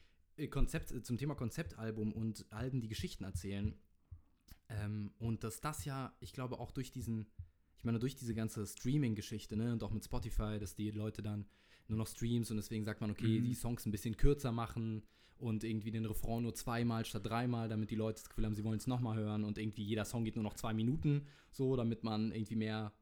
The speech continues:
Speaker 1: mehr Streams hat. Ähm, und dabei passiert ja auch eine andere Sache, nämlich gibt's ja bei Spotify, ist ja viel auch basiert auf dieses Shuffle-Prinzip.
Speaker 2: Ja.
Speaker 1: Du auf Shuffle klickst und Adele hat jetzt angekündigt oder beziehungsweise sich,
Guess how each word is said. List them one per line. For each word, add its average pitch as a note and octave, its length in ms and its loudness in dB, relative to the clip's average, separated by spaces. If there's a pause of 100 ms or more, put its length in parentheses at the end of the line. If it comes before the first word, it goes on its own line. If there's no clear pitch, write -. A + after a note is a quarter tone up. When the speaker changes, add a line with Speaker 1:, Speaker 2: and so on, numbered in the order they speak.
Speaker 1:
mehr G#2+ 180 0
Streams D3+ 380 -2
hat. C3+ 240 -6 (500)
Ähm, A2+ 480 0 (600)
und A#2+ 360 2 (840)
dabei C#3 240 0
passiert - 300 12
ja D3+ 40 4
auch A#2 60 2
eine A#2+ 120 2
andere D3 220 0
Sache, A#2+ 400 -4
nämlich A#2+ 360 -2
gibt's - 180 -6
ja C3+ 80 -4
bei A2+ 240 -4
Spotify, A#2 720 -2
ist - 120 -14
ja B2+ 80 -4
viel C3+ 200 -2
auch - 80 -2
basiert A#2+ 340 2
auf A2+ 100 4
dieses G#2+ 240 4
Shuffle-Prinzip. - 840 -4 (380)
Speaker 2:
Ja. A#2+ 200 -2 (160)
Speaker 1:
Du G#2+ 100 -4
auf G#2 80 2
Shuffle C3+ 300 -2
klickst G2+ 220 -6
und - 100 -2
Adele A#2 400 0
hat A#2+ 140 -8
jetzt - 320 -4
angekündigt A#2+ 800 0
oder A2 120 -4
beziehungsweise A2 480 -6
sich, - 280 -14